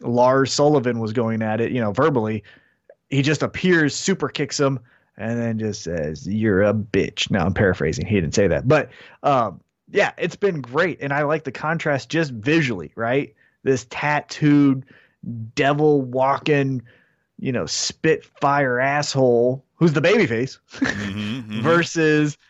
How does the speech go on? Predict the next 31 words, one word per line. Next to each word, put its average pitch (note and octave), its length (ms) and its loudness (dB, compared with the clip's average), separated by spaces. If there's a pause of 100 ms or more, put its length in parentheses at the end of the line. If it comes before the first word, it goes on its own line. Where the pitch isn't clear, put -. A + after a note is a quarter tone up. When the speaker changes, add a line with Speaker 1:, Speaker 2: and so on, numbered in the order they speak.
(160)
Speaker 1:
the C#3+ 120 0
clean E3+ 580 -2
cut, D#3+ 640 2
you D#3 180 -4
know, A#2+ 400 0 (140)
babyface, D#3 1040 0 (360)
bring D3 380 0
him D#3 140 2
home D#3 440 2
to C#3+ 240 4
meet D3+ 400 -4
grandma D3 640 2
and C#3 120 0
the B2 60 -2
mom, C#3 680 0 (580)
who's B2+ 160 0
the G#2 60 -6
heel, E3 360 4 (320)
Johnny F3+ 260 2
Gargano. D#3+ 580 2
Like, F3 160 4
I F#3+ 120 4
love G3+ 240 4
it. A2 160 -8
It, E3 180 -4
it - 280 -10
just D#3 260 -10 (380)
visually, E3 640 0
it's, D3+ 420 -6 (140)
it's D3 200 -4
appealing. D3+ 640 0